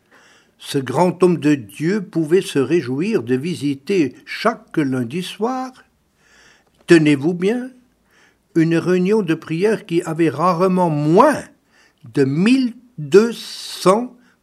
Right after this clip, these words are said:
participants. Avez-vous entendu cela ? Chers amis, avons-nous cessé de nous confier en la prière ? Si quatre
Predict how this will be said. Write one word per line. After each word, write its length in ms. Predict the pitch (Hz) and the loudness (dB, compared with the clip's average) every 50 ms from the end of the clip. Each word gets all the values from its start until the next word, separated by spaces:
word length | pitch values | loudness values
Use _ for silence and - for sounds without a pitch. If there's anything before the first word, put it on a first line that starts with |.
| _ _ - | _ _ 0
participants. 2250 | 185 185 180 - - - - _ _ _ _ - - 202 220 226 220 220 - - - - - - - 208 220 214 214 - _ _ _ _ _ - - 151 - - - _ _ _ _ _ _ _ _ _ _ _ _ _ _ _ _ _ _ _ _ - | 2 2 0 -2 -12 -20 -20 _ _ _ _ -6 -4 -4 -4 -4 -8 -12 -18 -20 -20 -18 -12 -6 -4 -4 -4 -4 -6 -12 _ _ _ _ _ 0 0 0 0 0 -6 _ _ _ _ _ _ _ _ _ _ _ _ _ _ _ _ _ _ _ _ -10
Avez-vous 560 | - 110 - - 165 139 170 170 131 131 156 | -10 -10 -8 -4 2 6 6 6 6 4 0
entendu 480 | 151 147 143 139 - 151 143 135 151 160 | 0 0 -2 -2 -2 -4 -4 -4 -4 -6
cela ? 460 | 160 - 202 240 302 302 269 - - _ _ _ _ _ _ _ _ _ _ _ _ _ _ _ _ _ _ _ _ _ _ _ _ _ _ _ _ | -4 -4 -4 -2 -2 -4 -6 -8 -16 _ _ _ _ _ _ _ _ _ _ _ _ _ _ _ _ _ _ _ _ _ _ _ _ _ _ _ _
Chers 340 | - - - 170 165 131 120 | -16 -4 2 2 2 2 2
amis, 360 | 127 117 104 92 82 - - _ _ _ _ _ _ _ _ _ _ _ _ _ _ _ - - _ _ _ - - _ _ _ _ _ - | -2 -4 -6 -10 -16 -20 -20 _ _ _ _ _ _ _ _ _ _ _ _ _ _ _ -20 -20 _ _ _ -20 -20 _ _ _ _ _ -4
avons-nous 480 | - 147 139 131 143 139 131 135 127 117 | -2 -2 -2 0 -2 -2 0 0 0 -2
cessé 760 | - - - 131 127 - - - - 135 147 170 214 240 226 | -2 -4 -4 -4 -4 -4 -8 -10 -8 -6 -6 -6 -6 -6 -8
de 160 | 175 127 131 | -6 -4 -4
nous 160 | 131 131 131 | -2 -2 -2
confier 960 | 127 - - 135 127 131 - - - 135 131 123 123 131 131 127 123 123 123 127 - - | -4 -4 -6 -6 -6 -8 -10 -12 -12 -10 -10 -6 -4 -2 0 0 0 -2 -4 -6 -10 -10
en 140 | 127 131 127 | -8 -6 -6
la 160 | 120 127 127 | -6 -6 -8
prière ? 760 | 127 - - 131 135 131 151 170 196 240 277 - _ _ _ _ _ _ _ _ _ _ _ _ _ _ _ _ _ _ _ _ _ _ _ - - - - - - _ - | -10 -10 -10 -10 -8 -6 -6 -6 -6 -8 -12 -16 _ _ _ _ _ _ _ _ _ _ _ _ _ _ _ _ _ _ _ _ _ _ _ -20 -20 -20 -20 -20 -20 _ -16
Si 540 | - - - - 220 214 202 196 196 190 - - - _ _ _ | -12 -10 -4 -2 0 0 0 0 -2 -6 -10 -18 -20 _ _ _
quatre 720 | - 208 220 208 - - - - - - - - - _ _ | -2 -2 -2 -2 -4 -8 -16 -16 -16 -16 -16 -18 -20 _ _